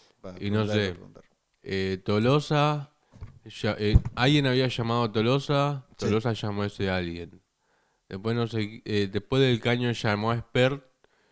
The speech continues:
Speaker 2: y le, le tiró, viste, como del caño, que tipo, va, tira, o sea, tira como calmado, pero tira toda.
Speaker 1: Sí.
Speaker 2: Tira toda la que tiene que, la que él cree que tiene que tirar y no, como que no tiene muchos pelos en la lengua.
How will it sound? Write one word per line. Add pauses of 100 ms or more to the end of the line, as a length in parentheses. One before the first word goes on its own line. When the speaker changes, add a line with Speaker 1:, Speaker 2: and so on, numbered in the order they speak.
(440)
Speaker 2:
y
le,
le
tiró,
viste,
como
del
caño,
que (1120)
tipo,
va,
tira,
o
sea, (140)
tira
como
calmado,
pero
tira
toda. (140)
Speaker 1:
Sí. (280)
Speaker 2:
Tira
toda
la
que
tiene
que,
la
que
él
cree
que
tiene
que
tirar
y
no,
como
que
no
tiene
muchos
pelos
en
la
lengua.